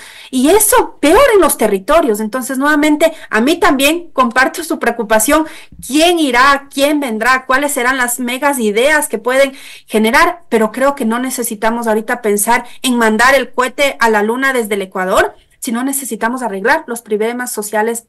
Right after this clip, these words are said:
ahorita de territorio locales que necesitamos.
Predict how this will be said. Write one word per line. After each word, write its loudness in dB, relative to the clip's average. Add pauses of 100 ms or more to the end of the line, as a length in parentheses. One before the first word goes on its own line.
(140)
ahorita -2
de 0
territorio -4
locales -4
que -8
necesitamos. -12